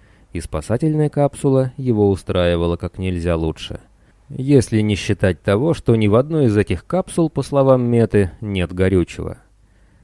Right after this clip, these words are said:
В той капсуле, где Езон сидел с пеленгатором, баки в самом деле были пустые,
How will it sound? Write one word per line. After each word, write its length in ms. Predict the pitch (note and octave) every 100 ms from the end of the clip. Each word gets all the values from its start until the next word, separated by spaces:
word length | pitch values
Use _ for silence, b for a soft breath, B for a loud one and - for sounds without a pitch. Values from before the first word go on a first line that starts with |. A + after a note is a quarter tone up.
| _
В 140 | - -
той 180 | F#2 E2+
капсуле, 640 | - A2 - F#2+ E2 D#2 -
где 360 | F2+ F2 F2+
Езон 420 | E2+ F#2+ F2+ F#2+ F2+
сидел 380 | - F2+ F#2+
с 80 | E2+
пеленгатором, 760 | - E2+ F#2 A2+ C3+ F#2+ E2+ D#2 b b b
баки 360 | G2 D#3 D#3+
в 80 | D3
самом 400 | - C3 C#3 B2+
деле 240 | G2+ G2
были 200 | F#2+ G2
пустые, 720 | F#2+ G2+ G2+ - F#2 E2 D2+